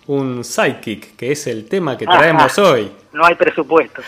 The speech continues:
Speaker 2: <laughs>
Speaker 1: Bien, hoy vamos a hablar, como estaba diciendo, de los sidekicks, o sea, los compañeros del, de los héroes, aunque también, digamos, los villanos tienen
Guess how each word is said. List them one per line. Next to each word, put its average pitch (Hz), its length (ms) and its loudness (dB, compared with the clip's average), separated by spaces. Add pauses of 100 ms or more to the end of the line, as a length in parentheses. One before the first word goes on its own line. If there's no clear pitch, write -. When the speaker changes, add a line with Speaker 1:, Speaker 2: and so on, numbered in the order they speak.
(160)
Speaker 2:
<laughs> - 1500 -2
Speaker 1:
Bien, 185 240 4
hoy 220 120 6
vamos 202 280 2
a 131 40 4
hablar, 160 400 2
como 117 240 -8
estaba 120 300 -2
diciendo, 156 580 0
de 104 100 -2
los 95 140 -10
sidekicks, 127 760 -6
o - 60 -20
sea, 117 220 -4
los 107 140 -6
compañeros 123 760 -2
del, 101 320 -6
de 113 100 -4
los 98 220 -6
héroes, 113 440 2
aunque 120 260 -6
también, 156 480 -2 (580)
digamos, 117 380 -6
los 95 120 -12
villanos 120 440 -2
tienen 98 500 -8